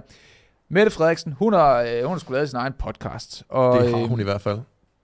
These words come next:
Speaker 1: og jeg skal lige se her, hvad for en af dem, jeg helst vil tage, fordi jeg har <laughs> kun kritiske artikler. Jeg har ikke fundet en eneste artikel, hvor man siger, "Ej, hvor er hun bare god." Lad os tage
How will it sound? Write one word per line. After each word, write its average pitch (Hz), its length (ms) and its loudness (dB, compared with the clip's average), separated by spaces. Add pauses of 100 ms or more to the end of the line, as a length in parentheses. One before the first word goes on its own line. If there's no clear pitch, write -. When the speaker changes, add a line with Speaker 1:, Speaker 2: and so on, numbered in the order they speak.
(440)
Speaker 1:
og 120 180 -6
jeg 127 100 -4
skal 135 320 -2
lige 170 120 0
se 165 100 -2
her, 156 120 4
hvad 151 120 4
for 170 100 -2
en 165 140 -2
af 147 100 2
dem, 156 100 -4
jeg 151 80 -2
helst - 300 -4
vil 151 80 -8
tage, 135 200 -2
fordi 143 180 -12
jeg 143 80 -2
har 151 260 0
<laughs> - 40 -12
kun 214 180 6
kritiske 180 440 2
artikler. 143 340 -2
Jeg - 20 8
har - 20 8
ikke 175 100 2
fundet 196 240 4
en 185 60 2
eneste 185 200 0
artikel, 165 340 0 (280)
hvor 151 120 -2
man 160 160 -2
siger, 156 220 0
"Ej, 165 180 0
hvor 147 120 0
er 135 40 2
hun 156 140 -2
bare 131 180 -2
god." - 200 -6 (440)
Lad 135 100 2
os 139 80 0
tage 170 200 4